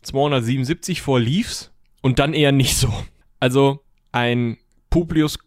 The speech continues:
Cornelius Rufinus hat im Jahr zweihundertsiebenundsiebzig, siebenundsiebzig vor Christus, zweihundertsiebenundsiebzig vor Christus, also mal entspannte hundertsiebzig Jahre vor, nee, hundert Jahre vor Sulla, ne?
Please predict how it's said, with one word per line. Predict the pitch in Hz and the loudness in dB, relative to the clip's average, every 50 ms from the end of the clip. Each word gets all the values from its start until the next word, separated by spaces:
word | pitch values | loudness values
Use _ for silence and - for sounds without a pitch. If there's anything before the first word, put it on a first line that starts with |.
| _ _ _ _ - | _ _ _ _ -2
Cornelius | - 135 131 135 139 143 147 143 131 120 113 113 - | 0 0 0 2 0 0 0 2 0 0 0 -2 -6
Rufinus | 110 104 - - - 175 185 196 214 233 262 - - - - - - _ _ _ _ _ _ _ | -10 -12 -8 -4 -2 0 2 2 0 0 -2 -4 -8 -10 -12 -14 -18 _ _ _ _ _ _ _
hat | - 110 120 | -6 -4 -2
im | 139 139 | 0 0
Jahr | 143 143 151 | 0 0 0
zweihundertsiebenundsiebzig, | - - 156 156 151 151 135 120 143 160 160 147 143 165 - - - 165 - - - | -2 -2 -2 -2 0 0 -2 -4 -4 -4 -4 -4 -4 -6 -6 -6 -8 -8 -8 -10 -10
siebenundsiebzig | - 107 101 123 156 165 160 139 120 147 170 - - 175 160 | -10 -6 -4 -4 -2 0 0 0 0 -2 -6 -8 -8 -10 -8
vor | - - 147 - | -8 -8 -10 -8
Christus, | - 165 165 - 185 175 - | -8 -12 -10 -10 -10 -12 -10
zweihundertsiebenundsiebzig | - - 113 123 139 147 139 - - - 113 120 135 135 117 107 127 131 - - 156 - | -8 -6 -4 -4 -4 -4 -6 -10 -10 -10 -8 -6 -6 -6 -8 -8 -10 -12 -12 -12 -16 -10
vor | - - 139 | -8 -8 -8
Christus, | - - 151 151 - - 180 180 - - - - - _ _ | -6 -6 -8 -8 -8 -8 -10 -10 -10 -14 -18 -18 -18 _ _
also | - 120 120 127 | -6 -4 -2 0
mal | 135 139 139 - - _ _ _ _ _ _ _ | 0 0 0 -2 -4 _ _ _ _ _ _ _
entspannte | - 139 135 - - - 147 175 196 190 | -6 -4 -4 -2 -2 -2 -2 0 0 -2
hundertsiebzig | 160 170 175 175 160 143 160 156 - - 147 123 | -2 0 0 0 -2 -2 -6 -8 -8 -10 -8 -4
Jahre | 127 113 120 147 147 151 | -2 -2 -2 -2 -4 -6
vor, | - - 143 120 - | -8 -8 -8 -6 -4
nee, | 107 104 101 | -2 -2 -2
hundert | 104 139 147 131 101 | -2 -2 -2 -2 -2
Jahre | 98 98 95 95 90 | -2 -2 -2 -4 -6
vor | 87 101 98 | -8 -8 -8
Sulla, | 90 95 92 90 87 87 | -8 -8 -8 -6 -4 -4
ne? | 113 156 | -4 -6